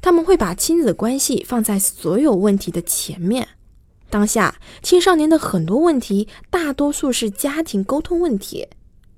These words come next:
只有当建立好了亲子关系，成为了孩子重要的人，孩子就会愿意听父母的话，因为他们会担心父母生气，不愿打破这种关系。所谓的陪伴孩子，并不是说我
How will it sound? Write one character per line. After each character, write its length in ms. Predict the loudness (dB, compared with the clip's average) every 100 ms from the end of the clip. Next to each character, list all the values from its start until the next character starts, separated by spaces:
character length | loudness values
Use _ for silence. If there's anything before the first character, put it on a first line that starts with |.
| _ -16
只 120 | 0 2
有 120 | 2
当 180 | 0 -2
建 220 | -2 -2
立 100 | -4
好 200 | -6 -8
了 100 | -6
亲 200 | -6 -6
子 140 | -6
关 260 | -4 -2 -2
系， 320 | -2 -2 -2 -6 -6
成 180 | 2 4
为 60 |
了 100 | 4
孩 160 | 2 2
子 140 | 2
重 260 | 2 2 2
要 140 | 2
的 100 | 0
人， 420 | -2 -2 -2 -2 -4 _ _ -20 -20 -4
孩 140 | -2
子 80 | 0
就 160 | 0 0
会 120 | 2
愿 240 | 4 6
意 80 | 4
听 220 | 2 -2
父 160 | 0 0
母 140 | -2
的 120 | -4 -10
话， 360 | -10 -10 -12 -20 -20 -2
因 80 | 0
为 80 |
他 140 | 2 0
们 100 | 0
会 140 | 0
担 120 | 0
心 160 | 0 0
父 160 | 0 0
母 120 | 0
生 260 | -4 -4
气， 300 | -6 -4 -4 -4 -16 _ -20 -6
不 60 | -2
愿 120 | -2
打 140 | -4
破 160 | -6 -2
这 80 | -2
种 180 | -2 -6
关 240 | -4 -4
系。 300 | -4 -8 -10 -14 _ _ _ _ _ _ _ -2
所 200 | 2 4
谓 120 | 4
的 100 | 2
陪 240 | 0 -2
伴 140 | 0 -4
孩 260 | -4 -6
子， 240 | -4 -6 -4
并 160 | -4
不 120 | -4 -4
是 120 | -4
说 300 | -4 -4 -2
我 180 | -4